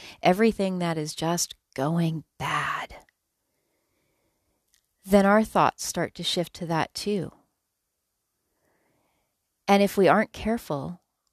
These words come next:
we begin to go down that same rabbit hole. We begin changing our perspective and going, "Wow, they're really right. Life is horrible right now. There's so much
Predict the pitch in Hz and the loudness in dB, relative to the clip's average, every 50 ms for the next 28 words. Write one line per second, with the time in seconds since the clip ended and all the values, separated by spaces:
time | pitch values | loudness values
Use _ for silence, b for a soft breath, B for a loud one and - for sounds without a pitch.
0 | _ _ 170 175 208 233 240 - 180 156 160 147 151 151 - 165 - 165 160 151 | _ _ -6 0 0 0 0 0 -2 -4 -4 -4 -4 -6 -6 -4 -2 -2 0 0
1 | 165 165 160 160 165 156 139 - - - - 185 175 170 160 156 160 175 180 143 | 0 0 0 0 -2 -4 -4 -6 -8 -6 -4 -4 -4 -2 -2 -2 -2 -2 -4 -4
2 | - - - - 127 117 107 - - _ _ _ _ _ _ _ _ _ _ _ | -6 -8 -8 -8 -6 -6 -6 -8 -12 _ _ _ _ _ _ _ _ _ _ _
3 | _ _ _ _ _ _ _ _ _ _ _ _ _ _ _ _ _ _ - 165 | _ _ _ _ _ _ _ _ _ _ _ _ _ _ _ _ _ _ 0 2
4 | 202 220 220 208 170 - 180 170 165 160 156 - - 180 175 175 170 170 170 160 | 2 4 4 2 2 2 0 0 0 -2 -4 -6 -4 -4 -4 -4 -2 -2 -4 -4
5 | 143 - 170 214 233 - - 175 160 - - 165 151 147 - - 160 160 165 160 | -2 2 2 2 2 0 -4 -6 -4 -4 -2 -2 -4 -4 -6 -10 -8 -8 -6 -8
6 | 160 - 160 156 151 147 143 127 131 139 175 208 196 147 - - 139 175 202 185 | -6 -4 -4 -2 -2 -4 -4 -2 0 2 2 2 2 0 -4 -6 -8 -8 -6 -4
7 | 147 147 147 151 147 165 165 190 233 220 - - - _ _ _ _ _ _ _ | -4 -2 -2 -4 -4 -4 -2 -2 -2 -2 -4 -6 -10 _ _ _ _ _ _ _
8 | _ _ _ _ _ _ _ _ _ _ _ _ _ _ _ _ - 147 226 269 | _ _ _ _ _ _ _ _ _ _ _ _ _ _ _ _ -2 0 0 0
9 | - - - - - - - 208 277 320 175 147 143 143 147 143 147 143 135 - | 0 -4 -8 -10 -10 -4 -2 0 2 2 0 0 -2 -6 -6 -4 -4 -4 -6 -6
10 | - 147 143 135 131 135 156 - _ _ _ _ _ _ _ _ _ _ _ _ | -8 -8 -8 -8 -8 -12 -14 -18 _ _ _ _ _ _ _ _ _ _ _ _
11 | _ _ _ _ _ - 220 269 262 - - - 185 220 226 226 214 190 - - | _ _ _ _ _ -4 -2 0 0 2 2 2 2 2 2 0 0 -2 -2 -6
12 | - | -12